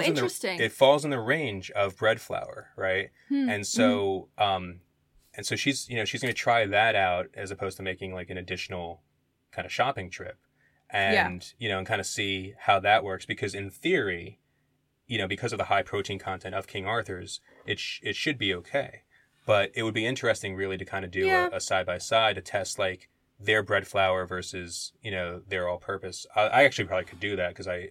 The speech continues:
Speaker 1: I have both on hand. Um,
Speaker 2: So, okay, just, like, super quick. So bread flour v all-purpose flour. I think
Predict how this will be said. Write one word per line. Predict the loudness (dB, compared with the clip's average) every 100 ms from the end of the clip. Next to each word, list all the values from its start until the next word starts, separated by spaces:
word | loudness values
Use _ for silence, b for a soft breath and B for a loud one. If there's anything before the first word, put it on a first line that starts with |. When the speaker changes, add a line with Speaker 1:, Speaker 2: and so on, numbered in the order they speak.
| -2
Speaker 1:
I |
have | -2 -2
both | -6 -4
on | -6
hand. | -4 -4 -4 -8 -18 b b b -2
Um, | 0 0 -4 -12 _ _
Speaker 2:
So, | 2 6 6 4 _ _ 2
okay, | 6 6 2 _ -6
just, | -4 0
like, | 0
super | 2 0
quick. | 0 -2 -4 -10
So | 2 4 4 0 _ _ _ 0
bread | 2 4
flour | 6 8 8 4
v | 2 2 2 2 2
all-purpose | 2 2 -4 -4
flour. | -2 -2 -2 -2
I |
think | 0 -2